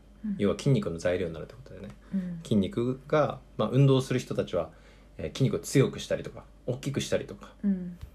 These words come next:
Speaker 2: あの、筋肉が持久力を上げたりとか、なんか、そういうことが目的なわけだから、
Speaker 1: うん。
Speaker 2: 筋肉が必ず、あの、一回壊れたら、またさらに強く作られなきゃいけないんだね。
Speaker 1: うん。
Speaker 2: だから、その時に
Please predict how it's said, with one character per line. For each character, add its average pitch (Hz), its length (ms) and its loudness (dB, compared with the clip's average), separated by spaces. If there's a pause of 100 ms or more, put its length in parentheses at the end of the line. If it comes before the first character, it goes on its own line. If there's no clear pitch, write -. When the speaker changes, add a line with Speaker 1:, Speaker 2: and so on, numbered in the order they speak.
(140)
Speaker 2:
あ 87 100 -12
の、 85 400 -6
筋 - 140 -2
肉 95 280 0
が 85 280 -4 (500)
持 - 160 -4
久 135 160 4
力 - 220 -2
を - 20 2
上 87 60 -2
げ 87 60 -8
た - 100 -4
り - 80 -4
と - 80 -12
か、 85 80 -10
な 104 80 -4
ん - 20 -6
か、 - 80 -12
そ - 120 4
う - 20 6
い 123 40 4
う 123 40 2
こ 123 80 0
と - 80 4
が - 80 -4
目 95 180 -4
的 - 220 -6
な 85 60 -4
わ 85 40 -4
け 87 100 -10
だ - 60 -16
か 92 120 -14
ら、 - 120 -12 (140)
Speaker 1:
う 208 40 2
ん。 196 220 2
Speaker 2:
筋 143 140 4
肉 110 240 4
が - 80 -4
必 107 360 4
ず、 101 300 2 (680)
あ 87 120 -8
の、 85 340 -4
一 101 140 -8
回 117 320 6
壊 135 240 8
れ 110 80 4
た - 100 -8
ら、 - 220 -4 (400)
ま 120 80 2
た 127 100 8
さ 156 160 4
ら 127 80 8
に 98 140 2
強 - 300 0
く - 140 -8
作 - 240 -6
ら 101 120 4
れ 90 80 -2
な 85 80 -10
き 87 60 -16
ゃ - 20 -16
い - 20 -16
け - 140 -12
な - 60 -10
い - 20 -10
ん 101 40 -12
だ 101 80 -6
ね。 120 120 -8 (180)
Speaker 1:
う 220 40 -4
ん。 196 280 0 (100)
Speaker 2:
だ 135 120 -8
か 127 100 -2
ら、 - 40 -6
そ - 100 -2
の 101 80 0
時 104 120 -2
に 143 200 0